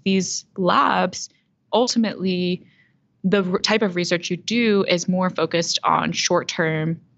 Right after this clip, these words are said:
gains. So that was what Open A I was trying to go up against. They were trying to create this new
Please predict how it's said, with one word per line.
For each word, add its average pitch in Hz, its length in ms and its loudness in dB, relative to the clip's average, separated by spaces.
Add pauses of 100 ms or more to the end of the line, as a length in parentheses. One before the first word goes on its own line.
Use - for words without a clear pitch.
(140)
gains. - 580 -2 (220)
So 214 520 0 (100)
that 220 260 2
was 285 240 -2
what 196 240 0
Open 190 240 -2
A 175 140 -2
I 170 340 -2
was 175 240 -4
trying 160 380 -2 (140)
to 165 380 -8 (300)
go 180 240 4
up 269 140 2
against. - 640 -6
They 202 100 4
were 190 140 2
trying 202 340 0
to 180 560 -4
create - 380 0
this 190 160 -2
new 190 600 0